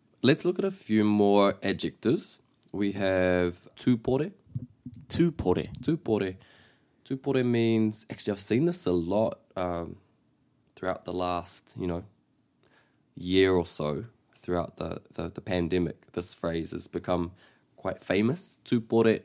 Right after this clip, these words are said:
Speaker 1: means kind.
Speaker 2: Kind.
Speaker 1: So in order to say be kind,
Speaker 2: Mm. Kia tūpore.
Speaker 1: kia tūpore. The other famous one is probably how we say,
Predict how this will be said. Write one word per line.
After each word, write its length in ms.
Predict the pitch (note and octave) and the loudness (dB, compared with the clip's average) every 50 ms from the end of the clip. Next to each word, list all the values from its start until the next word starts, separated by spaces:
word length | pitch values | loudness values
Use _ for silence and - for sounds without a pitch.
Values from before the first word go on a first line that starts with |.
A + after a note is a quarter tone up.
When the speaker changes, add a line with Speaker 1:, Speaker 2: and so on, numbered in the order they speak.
| _ - | _ -10
Speaker 1:
means 800 | G2 G2 G2 F#2+ F#2+ F#2 F#2 F#2 F#2 F#2 F2+ F2+ F2+ - - - _ _ _ _ _ _ _ _ _ _ _ - | -6 -4 -2 -2 -2 -2 -2 -2 -2 -4 -6 -8 -10 -14 -20 -20 _ _ _ _ _ _ _ _ _ _ _ -12
kind. 420 | - - D3 B2+ F#2 E2 - - - _ _ _ _ _ _ _ _ _ _ _ _ _ - | -8 -4 -2 -2 -2 -2 -4 -8 -20 _ _ _ _ _ _ _ _ _ _ _ _ _ -16
Speaker 2:
Kind. 580 | - - F3 G3+ E3+ G#2 - - - - - _ _ - | -8 -6 -4 -4 -2 -4 -4 -6 -10 -16 -20 _ _ -12
Speaker 1:
So 580 | - - G#2 G2 G2 F#2+ F#2 F#2 F2+ F2+ F2+ | -2 2 4 4 6 6 4 4 4 4 4
in 100 | F2+ F#2 | 2 2
order 180 | F#2+ G2 G#2+ - | 2 0 0 -2
to 140 | - - - | -4 -6 -8
say 240 | - - F#2 F2 | -2 0 0 0
be 200 | E2 - F#2 G2 | 2 2 0 0
kind, 420 | G2 - A2+ A#2 C3+ E3 G#3 G#3 - _ _ _ - - | 2 0 0 0 0 0 -2 -4 -8 _ _ _ -12 -10
Speaker 2:
Mm. 140 | A#2 G#2+ F#2+ - _ _ _ _ - _ _ _ _ _ _ - | -10 -10 -10 -12 _ _ _ _ -20 _ _ _ _ _ _ -6
Kia 240 | - - F#2 F2 | 0 2 2 2
tūpore. 680 | F2 - - - D#3+ D#3 D#3 - G#2+ F#2 F2 E2 E2 - | 2 -2 -2 0 0 0 0 0 0 0 0 0 -4 -6
Speaker 1:
kia 140 | - - A2+ | -4 -4 -4
tūpore. 640 | A2 - - D3 C3+ B2+ - - A2+ G#2+ F#2+ - - - _ _ _ _ _ _ _ _ _ _ _ _ _ _ - | -2 2 4 4 4 4 4 4 4 4 4 2 -4 -6 _ _ _ _ _ _ _ _ _ _ _ _ _ _ -6
The 120 | - A#2 C3 | 0 0 2
other 180 | C#3+ F3+ F#3+ F#3+ - _ _ _ _ _ _ _ _ _ | 2 0 -2 -8 -12 _ _ _ _ _ _ _ _ _
famous 580 | - - - - - G#2 A2 G#2+ G2 F#2+ - - | -20 -18 -8 -2 2 2 4 2 2 0 -2 -4
one 160 | F2 F2+ F2+ | -2 -2 -2
is 120 | E2+ E2 | -2 -4
probably 680 | - - F#2+ F#2 F#2+ F2+ E2+ F2+ F2+ F2 E2+ E2 - - - _ - - | -4 -4 -4 -2 -2 -2 0 2 2 2 2 0 -4 -8 -16 _ -14 -6
how 180 | - F#2 F2+ | -2 0 0
we 80 | F2+ F2 | 0 0
say, 300 | - - E2+ E2 D#2+ | -2 -2 -4 -4 -4